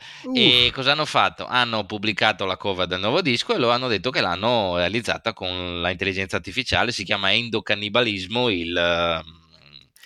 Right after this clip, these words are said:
Speaker 1: Il
Speaker 2: e viene
Speaker 1: tema.
Speaker 2: fuori una be-, cioè, una bella copertina, eh, nel
Speaker 1: Sì.
Speaker 2: senso, se tu fai quelle robe che, come ho avuto modo di già di dire, ad esempio, su, che potrebbe pubblicare la Neurot, ok? O se fai un genere alla ISIS,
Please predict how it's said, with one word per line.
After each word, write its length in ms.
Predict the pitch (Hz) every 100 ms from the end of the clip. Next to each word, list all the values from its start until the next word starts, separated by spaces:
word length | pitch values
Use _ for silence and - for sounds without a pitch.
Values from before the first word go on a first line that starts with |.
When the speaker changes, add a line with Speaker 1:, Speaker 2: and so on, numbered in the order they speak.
| - -
Speaker 1:
Il 120 | -
Speaker 2:
e 60 |
viene 160 | 165 143
Speaker 1:
tema. 60 | 123
Speaker 2:
fuori 220 | 147 -
una 100 | 98
be-, 240 | 98 101 101
cioè, 160 | - -
una 120 | 247
bella 180 | 339 -
copertina, 760 | 92 107 - 220 214 95 92
eh, 360 | 90 85 85 82
nel 80 | 85
Speaker 1:
Sì. 60 | -
Speaker 2:
senso, 260 | 208 - - - - -
se 180 | - 143
tu 160 | 285
fai 280 | 269 117 170
quelle 260 | - 120 101
robe 280 | 101 135 139
che, 220 | - 113
come 240 | - 117
ho 60 | 104
avuto 260 | 92 98 95
modo 240 | 95 110
di 80 | 98
già 160 | 101
di 160 | 104 98
dire, 340 | 95 101 117 113
ad 120 | 92
esempio, 340 | 92 107 113
su, 220 | 104 - - -
che 140 | - 98
potrebbe 320 | 113 127 156
pubblicare 400 | 117 113 120 139
la 100 | 104
Neurot, 840 | 107 104 90 87 78 - - 92 -
ok? 460 | 80 - 90 104 90 - - -
O 220 | 127 160
se 140 | 139 113
fai 120 | 131
un 60 | 135
genere 300 | 117 139 127
alla 300 | 107 104 113
ISIS, 600 | 101 85 85 80 - -